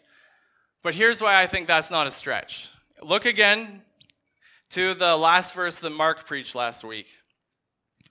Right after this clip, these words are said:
Uh, so that's two twenty-one. It says, "I don't nullify the grace of God. For if righteousness was through the law, then Christ died for no purpose." The troublers in Galatians are espousing the idea that our righteousness is, like, topped up,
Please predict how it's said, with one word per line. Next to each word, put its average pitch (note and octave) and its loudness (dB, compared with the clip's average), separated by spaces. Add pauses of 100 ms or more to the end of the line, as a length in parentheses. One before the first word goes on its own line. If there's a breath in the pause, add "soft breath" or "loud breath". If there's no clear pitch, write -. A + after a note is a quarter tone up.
(340 soft breath)
Uh, C3 -2
so D#3 -8
that's C#3 -6
two G3+ -6
twenty-one. D#3 -2
It B2 -16
says, D3+ -4
"I D#3+ 6
don't G#3+ 0
nullify F3+ 4
the E3+ -4
grace D#3+ -4
of C#3+ -14
God. A#2+ 0 (640 soft breath)
For F#3+ 2
if E3+ 0
righteousness G3+ 2
was G3+ -8
through G#3+ -6
the F3+ -10
law, D#3 4 (600)
then F3 -4
Christ G3+ 2
died F#3 2
for F#3 -10
no F3 -4
purpose." G3 -8 (1600 loud breath)
The E3 -2
troublers A3 2
in G#3+ -4
Galatians E3+ -2
are D#3 -2
espousing F3+ 0
the G#3 -4
idea C3+ 0
that D3 -2
our F3 2
righteousness F3+ 0
is, D#3 -10
like, C#3 -8
topped F3+ 0
up, - -2